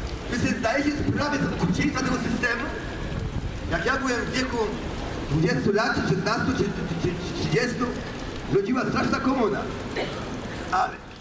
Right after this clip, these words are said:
Jeżeli zdarzyło się nieszczęście, matka była w kuchni, dziecko dwuletnie czy trzyletnie wlazło na parapet,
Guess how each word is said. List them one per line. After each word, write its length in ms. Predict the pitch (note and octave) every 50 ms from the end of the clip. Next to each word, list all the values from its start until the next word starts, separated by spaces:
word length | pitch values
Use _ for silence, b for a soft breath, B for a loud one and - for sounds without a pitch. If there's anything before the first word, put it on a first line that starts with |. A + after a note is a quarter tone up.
| - - - - - - - - - - - - - -
Jeżeli 200 | C#3+ - G#3 -
zdarzyło 360 | - G#3 G#3 - B3 C4+ C4+
się 80 | A#3+ A#3+
nieszczęście, 720 | A#3+ B3 A3+ A3+ - B3 G#3 G#3 - - - G#3+ A3 A3+ - - - - - - - - - - - - - - - - - - - - - - - - - - - - - - - - - - - - - - - - - - - - - - - - - - -
matka 340 | G#3+ A3+ - - - G#3
była 220 | - G#3 G#3 G3+ G3+
w 300 | - - - - - -
kuchni, 560 | - A#3 A#3 - - - A#3+ A3 A3+ A#3 - - - - - - - - - - - - - - - - - -
dziecko 300 | F#3 A#3 A3+ - - G3+
dwuletnie 600 | G3 D#3+ F3 F#3 G#3+ A3 G3 G3 A3 G#3+ G#3+ G#3 G3+ G3 -
czy 80 | - D4+
trzyletnie 520 | - - E3+ F#3 A3 A3+ - - G#3 G3+
wlazło 280 | - - G#3+ A3 F#3+ G3
na 100 | F#3+ -
parapet, 500 | - - E3 F#3+ G3+ G3+ - G#3 G#3 G#3